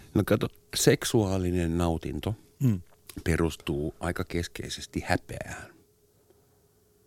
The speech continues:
Speaker 2: Niin.
Speaker 1: Häpyhuulet, ootko kuullut?
Speaker 2: Mm.
Speaker 1: Niin.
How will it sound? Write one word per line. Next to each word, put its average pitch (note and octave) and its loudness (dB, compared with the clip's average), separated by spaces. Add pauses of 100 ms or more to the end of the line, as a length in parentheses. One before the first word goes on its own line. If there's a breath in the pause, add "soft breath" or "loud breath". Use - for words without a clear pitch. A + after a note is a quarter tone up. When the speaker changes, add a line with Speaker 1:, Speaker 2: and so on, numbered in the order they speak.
(220)
Speaker 2:
Niin. F#2+ 4 (680)
Speaker 1:
Häpyhuulet, D#2 0
ootko - -10
kuullut? D2 -4
Speaker 2:
Mm. E3+ 8 (360)
Speaker 1:
Niin. D2 0